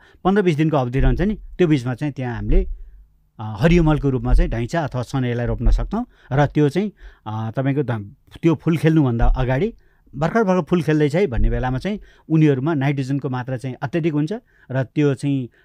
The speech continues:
अ, त्यसलाई चाहिँ तत्कालै जोतेर माटोमा मिलाइदियो भने, अ, अघि हजुरले भने चाहिँ, अ, किनभने नाइट्रोजनको मात्रा त त्यहाँबाट पाउँछ बिरुवाले, त्यसले,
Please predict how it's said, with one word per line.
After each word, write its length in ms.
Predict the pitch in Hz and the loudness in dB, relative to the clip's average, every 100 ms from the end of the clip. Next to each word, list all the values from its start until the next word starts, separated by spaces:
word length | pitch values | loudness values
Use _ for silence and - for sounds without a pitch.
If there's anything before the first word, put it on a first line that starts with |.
| - | -16
अ, 140 | 110 117 | -16 -8
त्यसलाई 360 | 143 - 135 | -8 -6 -8
चाहिँ 160 | 139 135 | -8 -8
तत्कालै 400 | 127 - 127 175 - - - | -8 -6 -2 2 2 0 -6
जोतेर 380 | 117 135 139 131 | -4 -2 -2 -2
माटोमा 320 | 123 117 117 | -4 -4 -6
मिलाइदियो 460 | 117 113 117 120 101 | -4 -4 -4 -6 -4
भने, 220 | 135 180 _ - - | -4 -6 _ -16 -14
अ, 100 | - | -8
अघि 180 | 135 131 | -4 -2
हजुरले 320 | 127 107 113 | -2 -2 -6
भने 200 | 107 110 | -4 -2
चाहिँ, 240 | 110 202 - - - | -2 -2 -6 -12 -14
अ, 60 | 110 | -8
किनभने 280 | 147 127 127 | -4 -2 -2
नाइट्रोजनको 540 | 123 117 120 120 131 | -4 -8 -8 -6 0
मात्रा 260 | 123 - 110 | 0 0 -4
त 100 | 120 | -8
त्यहाँबाट 400 | 131 120 131 117 120 - - | -8 -6 -6 -6 -12 -20 -4
पाउँछ 240 | 170 185 196 | -2 -2 0
बिरुवाले, 360 | 185 170 160 | 2 2 2
त्यसले, 500 | - - 139 123 147 | -6 -8 -6 -2 -4